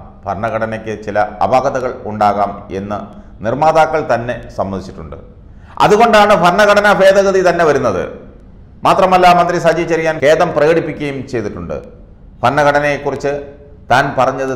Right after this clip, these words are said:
തെറ്റായി വ്യാഖ്യാനിക്കാൻ ഇടയായതിൽ ഖേദം പ്രകടിപ്പിക്കുന്നുവെന്ന് മന്ത്രി സജി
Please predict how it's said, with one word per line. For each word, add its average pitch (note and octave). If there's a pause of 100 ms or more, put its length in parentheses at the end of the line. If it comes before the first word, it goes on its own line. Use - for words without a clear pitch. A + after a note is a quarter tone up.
(100)
തെറ്റായി C#3 (100)
വ്യാഖ്യാനിക്കാൻ C3
ഇടയായതിൽ A#2+ (460)
ഖേദം D3
പ്രകടിപ്പിക്കുന്നുവെന്ന് B2
മന്ത്രി A2
സജി A2